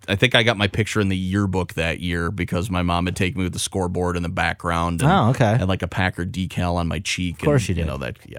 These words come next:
Speaker 2: Yeah, attaboy.
Speaker 1: So, but it, it
Speaker 2: Support the team.
Speaker 1: That was awesome.
Speaker 2: Yeah.
Speaker 1: That was awesome.
Speaker 2: Number one for me, June sixteenth, nineteen ninety-three. Game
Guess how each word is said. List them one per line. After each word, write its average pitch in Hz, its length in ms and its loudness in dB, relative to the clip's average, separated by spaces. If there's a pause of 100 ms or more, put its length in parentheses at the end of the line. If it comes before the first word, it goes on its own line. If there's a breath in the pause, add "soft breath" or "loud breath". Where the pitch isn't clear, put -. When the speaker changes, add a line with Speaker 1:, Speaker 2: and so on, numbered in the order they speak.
(120)
Speaker 2:
Yeah, 90 280 -4
attaboy. 95 440 0
Speaker 1:
So, - 40 -6 (180 soft breath)
but 135 120 8
it, 147 140 8
it - 140 -20
Speaker 2:
Support 147 300 8
the 107 60 -14
team. 113 280 6
Speaker 1:
That 120 180 4
was 98 100 -6
awesome. 82 380 -8
Speaker 2:
Yeah. - 220 -4 (100)
Speaker 1:
That - 80 -14
was - 100 -18
awesome. - 320 -16 (340 soft breath)
Speaker 2:
Number 226 220 12
one 233 160 10
for 196 160 10
me, 190 240 12
June 196 380 12
sixteenth, 202 640 6
nineteen 175 380 8
ninety-three. 170 840 6 (800)
Game 151 360 6